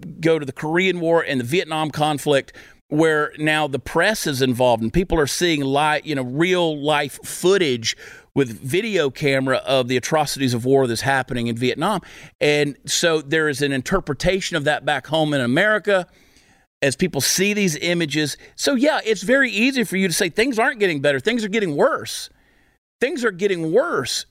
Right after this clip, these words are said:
And so you ask yourself, what is the hope? At the end of the day, what is the final hope? What, what do we have? Again, I, I've consistently said from a biblical worldview, from a person that, that sees things through a lens of faith, I believe there is a God who is in control.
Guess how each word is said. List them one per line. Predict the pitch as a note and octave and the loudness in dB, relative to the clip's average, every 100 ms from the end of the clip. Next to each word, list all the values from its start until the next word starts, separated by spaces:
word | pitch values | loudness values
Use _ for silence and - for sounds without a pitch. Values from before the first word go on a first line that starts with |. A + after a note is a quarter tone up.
| - | -2
And | G3 | -2
so | - A3 | 0 -2
you | G3+ G3+ | 0 -2
ask | G3 A3 - | -2 -4 -6
yourself, | G3+ F3 G3 D3 | -6 -2 -2 0
what | E3+ A3+ G3+ | 0 0 2
is | F#3+ D3+ | 0 2
the | B2+ | 2
hope? | F3+ E3 - - _ _ _ _ _ - | 2 0 -4 -14 _ _ _ _ _ -4
At | D#3+ | -2
the | F#3 | -2
end | G#3+ A3 | 2 2
of | |
the | G3 | 2
day, | F#3 | 0
what | D3 D#3+ A3+ - | 2 4 4 2
is | G3 G3+ F#3+ D#3+ | 2 2 2 -2
the | F3+ | -2
final | - F3 E3 D#3 | 0 0 0 -2
hope? | A#2+ - F#3 | 0 0 0
What, | D3+ F#3+ - - - | 0 -2 -2 -20 -10
what | C3+ D#3 A3 B3 | 2 4 4 2
do | F3 | 0
we | F3 D3 | 0 0
have? | D3 C#3+ | -2 -4
Again, | B2+ B2 F3 | -4 -2 -2
I, | - D3+ - | 0 -2 -2
I've | C#3+ E3 | -2 -2
consistently | E3+ C#3 D#3+ D3 C3 C3+ | -4 0 0 -2 -2 -2
said | - C#3 C3+ | 2 2 2
from | D3+ | -2
a | |
biblical | A#2 E3+ B3 - E3+ | 0 0 0 -2 0
worldview, | C#3 C3+ A#2 B2+ B2 | 2 2 2 0 0
from | C#3 | 0
a | B2 | -2
person | - E3 D3+ C3 A2 - - - | 0 -2 -2 -6 -8 -14 -20 -8
that, | - D#3 | -4 -2
that | D3+ | -2
sees | - F3+ F3 - | -2 -2 -2 -2
things | D#3+ C#3 | -2 -4
through | - F#3 F3 | -6 -4 -2
a | C#3+ | 0
lens | C#3 D3 D3+ C3 | 2 2 2 0
of | A#2 - | -2 -4
faith, | - D#3+ C3+ C3 | -4 -2 -2 -2
I | C3+ | -4
believe | C3+ C#3 | 0 0
there | B2+ C3 | 2 0
is | B2 | 2
a | B2 | 0
God | A#2 C3 C3 B2 | 0 2 2 2
who | B2+ | 0
is | A2+ | 0
in | A#2+ | 0
control. | A2+ G#2+ - C#3 C3+ | -2 -4 2 4 4